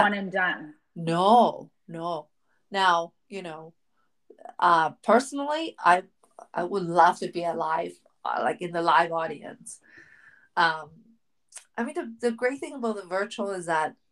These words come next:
Speaker 2: I signed up, but my husband sat right next to me, and sure, you're gonna have that shared experience, and you're both on the same page. This is the beautiful byproduct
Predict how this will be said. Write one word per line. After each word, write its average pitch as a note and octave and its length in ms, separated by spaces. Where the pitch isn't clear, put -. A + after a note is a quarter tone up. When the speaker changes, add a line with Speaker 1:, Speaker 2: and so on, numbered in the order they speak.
Speaker 2:
I F3+ 200
signed F3+ 380
up, A#3 300
but F3 140
my D#3+ 100
husband E3+ 500
sat E3+ 260
right E3 140
next D#3+ 260
to E3+ 80
me, E3+ 140
and E3+ 180
sure, F3+ 380
you're G#3 240
gonna F3 260
have D3+ 160
that E3+ 160
shared E3+ 240
experience, F3 680
and F3 160
you're G3 120
both F#3 320
on F3+ 160
the D#3+ 80
same D3+ 300
page. - 580
This G#3+ 160
is B3+ 160
the F3+ 120
beautiful G3 480
byproduct - 960